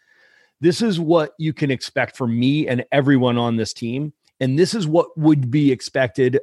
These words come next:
from you by everybody on this team, right? So when we start to list out our core values of we are mission driven, we are servant hearted, we hustle, we get shit done, right? So it's like, we are, I'm listing for you the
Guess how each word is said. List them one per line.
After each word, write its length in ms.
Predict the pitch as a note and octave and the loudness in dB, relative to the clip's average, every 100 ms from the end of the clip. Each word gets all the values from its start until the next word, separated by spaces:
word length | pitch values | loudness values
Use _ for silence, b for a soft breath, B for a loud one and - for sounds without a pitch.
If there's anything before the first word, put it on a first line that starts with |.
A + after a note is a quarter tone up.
| - | -4
from 400 | - C3 A#2+ A#2+ | -6 -2 0 2
you 360 | B2 B2 G#2 | 2 2 0
by 340 | G2+ B2+ B2+ A#2+ | -4 -6 -2 -2
everybody 520 | A2+ G#2 G2+ G#2 F#2+ | -2 -4 -8 -8 -10
on 200 | F2+ F#2 | -12 -12
this 120 | F2 | -14
team, 260 | - G#2 - | -14 -16 -12
right? 280 | G#2+ A2+ A#2 | -6 -4 -2
So 280 | C3 A#2+ B B | 0 0 B B
when 100 | B2+ | -2
we 80 | C#3 | -2
start 340 | C3 E3+ D3+ C3 | -2 -2 -2 2
to 180 | C3 - B - | 0 0 B -4
list 500 | C#3+ D#3 E3 D#3 - | 0 2 2 0 -2
out 200 | D#3+ C#3+ | 0 2
our 120 | B2+ | 0
core 240 | - C#3 | -2 -2
values 540 | B2+ B2 A#2+ A2+ A2 A#2+ | 0 0 0 -2 -2 -2
of 120 | A2+ B B | -4 B B
we 160 | C3+ C#3 | 2 4
are 100 | C3 | 2
mission 460 | C3+ C#3+ - C3+ | 0 -2 -2 -2
driven, 420 | A#2 C#3 B2 A2+ A2+ | 0 2 2 -2 0
we 160 | C3+ | 0
are 100 | B2 | 0
servant 500 | - - C#3+ B2+ A#2+ | -4 -2 0 0 -4
hearted, 500 | - C#3+ C3+ A#2 F#2+ b b b - | -6 0 0 0 -4 b b b -2
we 200 | D#3+ E3 | 0 0
hustle, 480 | - F#3+ F3+ C#3+ | -2 -2 0 0
we 100 | B2+ | -2
get 260 | C#3 D#3+ - | -2 -4 -4
shit 320 | - D3 A#2+ | -4 -2 -2
done, 280 | A#2 C3 G#2 | -2 -2 -2
right? 180 | A#2 A#2+ | -6 -2
So 120 | C#3+ | -2
it's 120 | B2+ | 0
like, 160 | C#3 - B B | -2 -6 B B
we 240 | C3 F3 | 0 4
are, 240 | F#3+ D#3+ D3 | 4 2 -2
I'm 200 | C#3 D3+ | -4 0
listing 480 | D3 F3+ - G#3+ F#3 | 2 2 0 -2 -2
for 100 | - | 0
you 140 | C#3+ | 0
the 200 | B2 B2+ | 0 -2